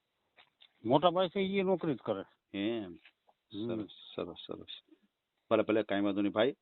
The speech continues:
Speaker 2: આપણે ઓડિયો મૂકશું અને તમને તમારે જોઈએ એવું પાત્ર મળી જાય કે તમારી સાથે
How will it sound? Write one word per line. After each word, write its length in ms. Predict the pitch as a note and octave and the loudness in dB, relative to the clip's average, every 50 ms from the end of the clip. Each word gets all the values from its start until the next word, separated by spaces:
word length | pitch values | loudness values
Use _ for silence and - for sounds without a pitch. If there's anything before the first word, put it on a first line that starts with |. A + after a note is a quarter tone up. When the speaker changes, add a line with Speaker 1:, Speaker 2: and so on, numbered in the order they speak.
| - | -14
Speaker 2:
આપણે 320 | - - G2+ G2+ G2 F#2+ F#2+ - _ | -8 -4 -2 0 0 -2 -2 -6 _
ઓડિયો 300 | A2 G#2+ G#2 G#2 G#2 G#2 | -2 -2 0 2 2 0
મૂકશું 500 | F#2 F#2+ F2 F2 - - - A#2 G2 F2 - _ _ _ _ _ _ _ - | 0 0 -4 -4 -2 -2 0 0 -2 -2 -8 _ _ _ _ _ _ _ -10
અને 140 | G#2+ G2 F#2 | -10 -10 -8
તમને 340 | - G#2 G2+ G2+ G2 F#2+ - - - _ _ _ _ _ _ _ _ - | -4 -2 -2 0 -2 -2 -6 -12 -18 _ _ _ _ _ _ _ _ -4
તમારે 220 | G2+ G#2 G2 F#2+ | -2 -2 -2 -2
જોઈએ 420 | F2 - - G2+ A2+ A#2+ A#2+ A#2 | -4 -4 0 2 4 6 6 6
એવું 300 | G#2+ G#2 G#2 G2 G2 - - _ _ | 6 4 4 2 -2 -6 -10 _ _
પાત્ર 300 | - G2+ G#2 - - G#2 | -2 -2 -2 0 0 -2
મળી 280 | F#2+ F#2 G2+ A2+ B2+ A#2+ | 0 2 2 2 2 2
જાય 240 | G2+ G#2 F#2 F2 - _ _ _ _ _ _ _ _ _ _ _ _ | 2 0 0 -2 -4 _ _ _ _ _ _ _ _ _ _ _ _
કે 240 | - G#2 G2+ G2+ G2 | -4 -2 -2 -2 -2
તમારી 280 | - - G#2+ G#2+ G#2 G2 - | -4 -4 -2 -2 -2 -2 -2
સાથે 320 | - G2+ - - G2+ F#2+ | -6 -6 -4 -4 -4 -4